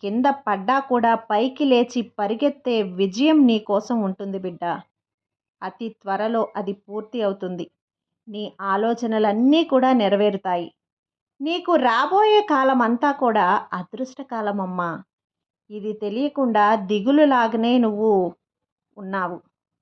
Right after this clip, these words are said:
ఇక నీకు ఎన్ని శుభకరంగా శుభ మంగళకరంగా జరుగుతాయో నువ్వు చూస్తూ ఉండు. నువ్వు సుభిక్షంగా నువ్వు జీవిస్తావని నాకు తెలుసు. గాబరా పడుతున్నా నీ మనసుని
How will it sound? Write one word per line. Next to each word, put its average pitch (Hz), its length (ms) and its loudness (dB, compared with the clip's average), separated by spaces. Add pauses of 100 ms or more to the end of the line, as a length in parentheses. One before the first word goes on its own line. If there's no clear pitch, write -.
(120)
ఇక 240 180 -6
నీకు 226 340 -2
ఎన్ని 240 440 4
శుభకరంగా 262 880 2 (600)
శుభ 285 260 2
మంగళకరంగా 294 960 4
జరుగుతాయో 240 640 2
నువ్వు 226 220 2 (100)
చూస్తూ 214 360 -4
ఉండు. 214 380 -2 (800)
నువ్వు 311 200 0
సుభిక్షంగా 311 1120 2 (440)
నువ్వు 269 180 -2
జీవిస్తావని 240 840 -2
నాకు 220 240 0
తెలుసు. 196 460 -6 (1160)
గాబరా 208 340 -4
పడుతున్నా 208 680 -4 (1400)
నీ 247 200 -2
మనసుని 214 720 -2